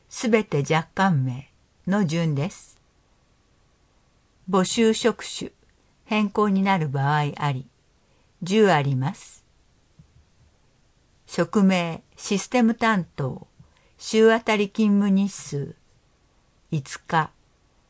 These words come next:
報酬月額、二十二万五千三百円。保育園保育担当、五日、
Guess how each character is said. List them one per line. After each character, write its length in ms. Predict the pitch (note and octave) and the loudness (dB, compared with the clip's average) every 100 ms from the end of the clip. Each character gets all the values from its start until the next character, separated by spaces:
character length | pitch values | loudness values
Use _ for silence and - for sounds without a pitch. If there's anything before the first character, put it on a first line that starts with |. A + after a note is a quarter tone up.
| _ _ _ _ | _ _ _ _
報 160 | - A3+ | 4 4
酬 320 | A3+ A#3 G#3+ | 4 0 2
月 280 | G3 A#3 D#3 | 0 -4 -6
額、 460 | C#3+ C#3+ - C#3 - _ _ _ _ | -6 -8 -10 -10 -12 _ _ _ _
二 180 | G#3 A3 | 2 2
十 260 | G3+ G3 F3 | 4 2 2
二 160 | E3+ | 0
万 300 | E3+ F#3 E3 | 0 0 0
五 120 | D3 | -2
千 300 | E3 G#3+ F3 | -4 -2 -2
三 280 | D3+ E3 E3+ | -2 -2 -2
百 320 | E3 F3 - | -2 -4 -6
円。 200 | D#3+ C#3 - _ _ _ _ _ _ _ _ _ _ _ _ _ _ _ _ | -6 -6 -8 _ _ _ _ _ _ _ _ _ _ _ _ _ _ _ _
保 160 | - A3+ | 2 4
育 240 | A3 - | 4 2
園 240 | G#3+ D3+ D#3 | 2 2 0
保 180 | - | 2
育 240 | A3 A#3+ - | 4 2 -4
担 320 | - D#3 D3+ - | -2 -2 -2 -4
当、 360 | D3 C#3+ C#3 - _ _ _ _ | -4 -4 -6 -12 _ _ _ _
五 280 | - C#3+ - - | -8 -8 -10 -8
日、 240 | - D#3 | -4 -4